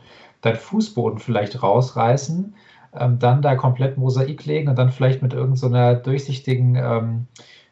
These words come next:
äh, wie sagt man denn, mit so einer Verkleidungsklebeflüssigkeit überziehen und glatt ziehen, dann hättest du quasi den ganzen Fußboden als ein,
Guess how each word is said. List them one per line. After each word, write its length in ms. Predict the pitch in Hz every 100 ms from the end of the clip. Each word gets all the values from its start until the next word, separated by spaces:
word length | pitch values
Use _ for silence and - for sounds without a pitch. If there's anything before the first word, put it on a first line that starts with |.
| _
äh, 40 | 151 147 131
wie 100 | 117
sagt 300 | 120 127 143
man 80 | 117
denn, 140 | 107
mit 100 | 107
so 100 | 117
einer 160 | 110 107
Verkleidungsklebeflüssigkeit 1900 | 117 - 117 131 151 - - 139 127 - 143 147 - 147 156 - - 135
überziehen 520 | 131 127 127 - 156 160
und 180 | 127
glatt 280 | 123 131 -
ziehen, 260 | - 156 175
dann 140 | 127
hättest 280 | 120 120 -
du 120 | 127
quasi 300 | - 120 120
den 120 | 120
ganzen 300 | 120 123 131
Fußboden 640 | - 185 220 - 104 107 107
als 180 | 104 120
ein, 360 | 110 107 107